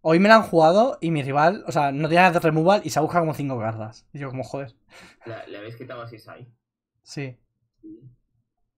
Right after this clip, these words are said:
Speaker 2: Teniendo el stroke en la mano.
Speaker 3: Sí. No me preguntes por qué.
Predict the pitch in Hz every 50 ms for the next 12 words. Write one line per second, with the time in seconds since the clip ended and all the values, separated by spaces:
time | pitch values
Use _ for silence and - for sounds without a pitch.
0 | _ _ _ _ _ _ _ _ _ _ 107 95 95 98 107 110 107 104 101 101
1 | 101 101 - _ 98 95 95 95 92 92 90 85 80 - - 120 - _ _ _
2 | _ _ _ _ _ _ _ _ _ _ _ _ _ _ _ _ _ _ _ _
3 | _ _ _ _ _ _ _ 123 113 110 - _ _ _ _ _ _ _ _ _
4 | _ _ _ _ _ _ _ _ _ _ _ _ _ _ _ _ _ _ _ _
5 | _ _ _ _ _ _ _ _ _ _ _ _ _ 123 135 151 147 143 147 143
6 | 139 127 127 123 117 113 113 123 120 -